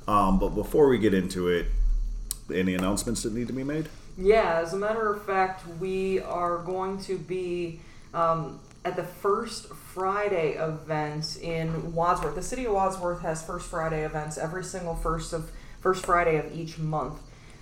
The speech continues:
Speaker 2: This month they're doing Sound the Alarm, which is to celebrate safety forces in Wadsworth, fire department, E M S, uh, obviously our police. Um, there's a chili cook-off and a hot sauce contest.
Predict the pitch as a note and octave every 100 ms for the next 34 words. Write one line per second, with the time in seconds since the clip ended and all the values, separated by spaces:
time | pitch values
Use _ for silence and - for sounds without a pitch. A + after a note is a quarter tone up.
0 | - E3+ A3 A3 G#3+ G3 G3 E3+ E3 D#3
1 | D#3 - E3 F3+ F#3 E3+ D3 C#3+ C#3+ G3
2 | C4 - - - - F3 F3 E3+ E3+ -
3 | F3 F3 E3+ E3 - - E3+ F3 F#3+ F#3+
4 | F3+ F#3 F#3 F3+ E3+ E3+ E3+ F3 F3+ F3
5 | F3 E3 E3 E3 E3 D#3+ D#3+ D#3 D#3 D3+
6 | D3+ D3+ D3+ D#3 - - - - - D3
7 | D3+ D#3 D3 D#3 D3 D3 D3+ D3 D3 -
8 | - - - - - D3+ D3 C#3+ - -
9 | D#3+ E3 D#3+ D#3+ G#3+ G3+ G#3 G3+ G3 F3+
10 | F3+ D3+ F#3 D#3+ - F#3 F3+ - F3+ F3+
11 | F3+ F3+ F3 F3 -